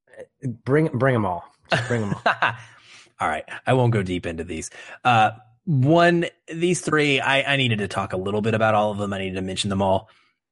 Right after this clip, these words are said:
Speaker 2: Uh, Bria Venate from The Florida Project as well. I, I could just as easily mention Brooklyn Prince, Mooney, the main, uh, child character actor.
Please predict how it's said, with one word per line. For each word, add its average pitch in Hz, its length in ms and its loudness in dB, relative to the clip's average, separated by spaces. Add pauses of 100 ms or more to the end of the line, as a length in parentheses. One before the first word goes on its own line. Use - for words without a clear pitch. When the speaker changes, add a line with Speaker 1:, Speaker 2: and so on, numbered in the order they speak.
(340)
Speaker 2:
Uh, 87 140 -4
Bria 135 320 4
Venate 120 800 2
from 104 320 0
The 101 80 -4
Florida 104 280 -2
Project 92 460 -2
as 90 160 -8
well. 90 520 0 (260)
I, 123 220 4
I 127 40 2
could 120 140 2
just 104 180 -4
as 92 100 -6
easily 90 280 -4
mention 87 340 -8
Brooklyn 165 340 -6
Prince, 87 440 -2
Mooney, 92 560 -2
the 90 120 0
main, 90 420 -2
uh, 87 340 -2
child 92 380 -4
character 87 600 -2
actor. 87 460 -2